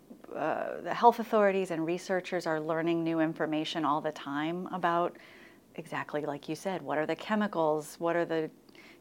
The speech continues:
what's at play when people are actually vaping. So, uh, essentially, how does this work for somebody who's not familiar with it? What are these devices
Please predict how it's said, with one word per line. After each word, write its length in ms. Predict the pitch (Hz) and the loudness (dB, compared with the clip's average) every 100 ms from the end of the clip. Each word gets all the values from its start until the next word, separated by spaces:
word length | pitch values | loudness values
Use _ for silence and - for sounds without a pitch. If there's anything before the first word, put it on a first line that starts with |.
| - | -16
what's 440 | - - - 202 202 | -12 -10 -2 0 4
at 140 | 165 | 2
play 380 | - 208 170 143 | 2 2 2 0
when 160 | 139 151 | -4 -6
people 320 | - 165 156 | -6 -4 -2
are 140 | 151 | 0
actually 360 | 143 147 - 156 | -2 -4 -4 -2
vaping. 400 | 160 165 165 160 | 0 0 0 -2
So, 360 | - 185 170 - - - - - - | 2 4 4 0 -14 -20 -20 -20 -10
uh, 60 | - - | -6 -4
essentially, 480 | 220 320 285 240 202 | 0 4 6 6 4
how 260 | - 214 | 4 4
does 200 | 202 185 | 6 4
this 260 | 180 175 - | 2 0 4
work 260 | 170 - | 4 4
for 140 | - 170 | 0 -4
somebody 380 | - 180 170 165 | -2 -2 0 0
who's 240 | 170 156 | -2 -2
not 280 | 160 165 - | 0 0 0
familiar 480 | - 170 160 156 151 | -4 -2 0 0 0
with 220 | 151 - | 0 0
it? 100 | - | 0
What 200 | 170 185 | 2 4
are 120 | 175 | 4
these 200 | 165 165 | 2 0
devices 720 | 165 151 160 156 151 147 156 | -2 0 0 -2 -6 -8 -8